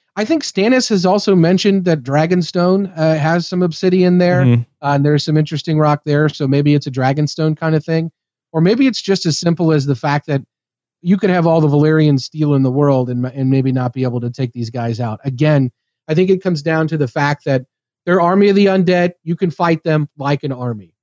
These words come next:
Speaker 1: But the people that can continue to then raise those people up and make more and basically etch a sketch your battle and say,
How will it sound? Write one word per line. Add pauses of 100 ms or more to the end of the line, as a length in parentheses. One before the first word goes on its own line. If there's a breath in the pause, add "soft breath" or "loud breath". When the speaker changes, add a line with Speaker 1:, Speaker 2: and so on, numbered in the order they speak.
(320)
Speaker 1:
But
the
people
that
can
continue
to
then
raise
those
people
up (320)
and
make
more (240)
and
basically
etch
a
sketch
your
battle
and
say,